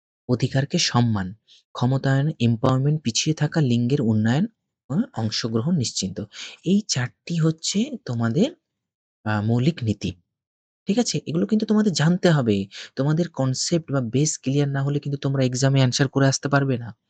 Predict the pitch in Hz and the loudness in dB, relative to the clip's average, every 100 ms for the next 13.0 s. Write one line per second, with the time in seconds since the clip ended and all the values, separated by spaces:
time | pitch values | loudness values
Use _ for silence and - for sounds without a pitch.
0 | _ _ - - 110 - 135 143 143 139 | _ _ -10 -2 0 2 2 2 0 0
1 | 143 139 107 110 131 - - 120 - 139 | 0 2 2 2 2 -2 -4 -4 0 0
2 | 123 110 135 127 104 104 151 - - - | 2 6 6 6 4 2 0 -6 -16 -4
3 | - 107 139 131 139 131 139 123 135 131 | -2 0 -2 -4 -4 -2 0 0 0 0
4 | 104 95 - _ _ _ _ _ _ _ | -2 -4 -10 _ _ _ _ _ _ _
5 | _ _ - 143 - 151 147 185 254 _ | _ _ -2 0 2 0 0 -2 -6 _
6 | _ _ - 139 180 151 160 - - 117 | _ _ 0 2 4 2 0 -4 -4 -2
7 | 120 120 101 - _ _ _ _ _ _ | -2 -4 -10 -12 _ _ _ _ _ _
8 | _ _ _ - 127 117 101 98 98 110 | _ _ _ -8 -2 -2 -2 -8 -10 -12
9 | 110 _ _ _ _ _ _ _ _ _ | -14 _ _ _ _ _ _ _ _ _
10 | - 120 117 110 110 95 - - 196 196 | -4 0 0 0 -2 -6 -6 0 2 2
11 | 160 160 165 160 175 - 120 131 143 131 | 0 2 2 0 0 -2 -4 -2 -2 0
12 | 107 139 - - 165 117 107 95 107 - | 0 -2 -4 -8 -6 -4 -6 -8 -8 -10